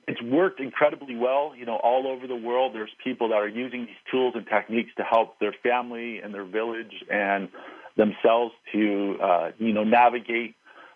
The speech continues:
uh, the historic trauma and what's now understood as epigenetic kind of responses that we have from, you know, ancestral, ancestral injuries and ancestral traumas that are still playing out in our lives. So it's worked really well,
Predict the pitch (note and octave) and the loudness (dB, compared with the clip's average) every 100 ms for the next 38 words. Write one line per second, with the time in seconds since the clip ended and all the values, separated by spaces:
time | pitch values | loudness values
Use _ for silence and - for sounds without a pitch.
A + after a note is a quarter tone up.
0 | - G2 F#2+ F2+ F2+ - G#2 C3 - A#2 | 0 6 6 6 2 0 2 2 2 2
1 | A2 - - A2 A#2+ A#2+ B2 - - G2+ | 2 0 4 4 4 2 0 -2 -2 -2
2 | G2 F#2 - G2+ A2 - A#2 A2 G#2+ A2+ | -2 -6 -4 4 4 6 6 6 4 0
3 | A2 G2+ A2 G#2 F#2+ - A2+ A#2 G#2+ G#2 | -4 -4 -2 -2 -2 0 -2 -2 -4 0
4 | G2+ G#2 - - G#2 G2+ F#2+ A2+ G#2 - | 0 0 -6 0 2 2 0 -4 -4 -2
5 | G#2+ A2 - B2+ B2 - G2+ F#2 - _ | -2 -2 -4 -4 -6 -4 -2 -2 -4 _
6 | _ _ _ _ G#2+ A#2+ G2+ G#2 G#2+ A2+ | _ _ _ _ 2 2 4 2 2 -2
7 | - G#2 F#2 - _ A#2 G#2 G2 - _ | -8 -10 -12 -20 _ 0 0 -2 -8 _
8 | A#2 A#2 - G#2+ - A2 G#2 G2+ G2+ A#2 | 2 2 2 0 0 -2 0 -2 -2 -2
9 | A2+ A#2+ - - G#2+ A2+ A2+ A2 C#3 D3 | 0 0 0 -4 -6 -4 -4 -4 -6 -8
10 | - - G#2+ A2 G#2+ - G2+ - G2 F#2+ | -14 -6 -2 0 0 2 2 2 -6 -2
11 | G2+ G2+ A#2 A#2+ - - - - _ G#2+ | 2 2 2 -4 -8 -20 -20 -20 _ 4
12 | A2 - A2+ - A2+ G#2+ G#2 F#2 F#2 F#2 | 4 4 0 0 -4 0 0 0 -4 -2
13 | F#2+ A#2+ - _ - - - - D3+ - | -2 -2 -6 _ -20 -20 2 6 6 6
14 | A#2 D#3 D#3+ A#2+ C#3 C#3 B2+ A2 F#2+ | 2 0 0 -2 0 0 0 0 -2